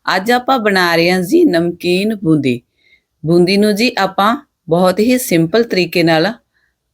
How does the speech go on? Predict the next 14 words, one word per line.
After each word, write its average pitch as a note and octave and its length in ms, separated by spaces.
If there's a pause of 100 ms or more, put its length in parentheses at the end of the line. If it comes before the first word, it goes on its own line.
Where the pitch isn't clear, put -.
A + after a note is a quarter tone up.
(140)
ਤਿਆਰ C#3 280
ਕਰਾਂਗੇ। F3+ 560 (1900)
ਬੂੰਦੀ E3 320
ਬਣਾਉਣ A#3+ 360
ਲਈ G#3+ 160
ਜੀ A3 200
ਆਪਾਂ F#3+ 300
ਨੇ F#3+ 160 (200)
ਇੱਕ F#3+ 220
ਕੌਲੀ E3+ 560 (240)
ਬੇਸਨ C#3+ 360
ਦੀ E3 120
ਲਈ F3+ 220
ਆ। A3+ 120